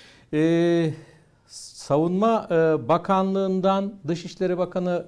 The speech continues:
Çavuşoğlu'nun Rusya'ya da yönelik olan A B D ile birlikte bir uyarıya karşılık bir cevap gelmişti dün. E, Türkiye harekatı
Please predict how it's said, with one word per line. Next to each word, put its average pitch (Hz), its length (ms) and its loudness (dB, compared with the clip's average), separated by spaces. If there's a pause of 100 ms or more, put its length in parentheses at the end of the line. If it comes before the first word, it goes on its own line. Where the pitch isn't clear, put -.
(100)
Çavuşoğlu'nun 175 1040 0 (560)
Rusya'ya 208 520 2
da 202 80 4
yönelik 143 460 0
olan 113 360 -2
A 127 240 -2
B 120 160 -2
D 120 80 -2
ile 113 240 -4
birlikte 151 760 -4
bir 135 200 -10
uyarıya 147 480 -2
karşılık 143 600 -4
bir 139 180 -8
cevap 135 420 0
gelmişti 101 680 -4
dün. 185 300 -2 (580)
E, 143 380 -2 (220)
Türkiye 151 540 -4
harekatı 139 880 -2